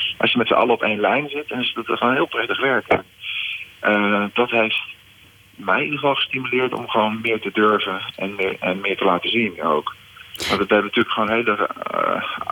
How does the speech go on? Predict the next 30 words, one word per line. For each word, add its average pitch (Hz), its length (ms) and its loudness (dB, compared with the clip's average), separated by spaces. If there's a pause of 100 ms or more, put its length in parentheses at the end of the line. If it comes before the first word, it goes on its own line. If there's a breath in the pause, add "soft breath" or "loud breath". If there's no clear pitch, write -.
(160)
ja, - 400 -2 (120)
eh, - 80 -8 (280)
ambitieuze 110 560 2
plannen 117 400 4
hadden 92 260 2
we - 160 -8 (520 loud breath)
om 104 100 -6
een - 60 0
serie 110 280 -2
te 110 80 -10
maken 95 260 0
die 101 120 -6
gewoon 95 320 -2 (420 loud breath)
magisch, 101 360 2
realistisch 98 560 0
en 92 80 -2
large 98 280 2
in 92 60 -6
the 90 200 0
life 131 320 -2
is. - 160 -2 (160)
En 92 100 -6
een 92 80 -8
mix 123 240 2
van 95 140 -4
genres 120 460 2
is. - 340 -4 (1300 loud breath)
Eh, 101 400 4 (160)
en 110 160 0
dan, 95 280 0